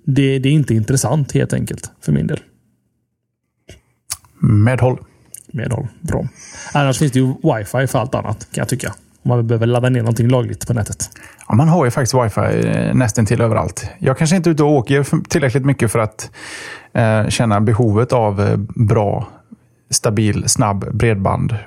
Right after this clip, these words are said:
Speaker 2: på mobilnätet. Så kan det vara.
Speaker 1: Nej, men, alltså, men även, även då så tycker jag liksom att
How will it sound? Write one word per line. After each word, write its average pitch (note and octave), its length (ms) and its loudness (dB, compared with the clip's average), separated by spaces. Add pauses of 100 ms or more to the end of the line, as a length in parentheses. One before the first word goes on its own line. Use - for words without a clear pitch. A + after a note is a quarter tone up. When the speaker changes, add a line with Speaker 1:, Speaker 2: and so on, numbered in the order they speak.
(200)
Speaker 2:
på G#2 340 0
mobilnätet. - 800 0 (320)
Så - 140 0
kan E3 100 2
det A#3 60 2
vara. A#3 140 2 (220)
Speaker 1:
Nej, B3 220 -4
men, A#3+ 120 0
alltså, A#3 200 2
men A#3 120 4
även, G#3+ 280 2
även F#3+ 240 4
då G3+ 240 2
så G3+ 80 -2
tycker G3+ 320 0
jag D3 40 2
liksom D3+ 280 0
att D3+ 240 -2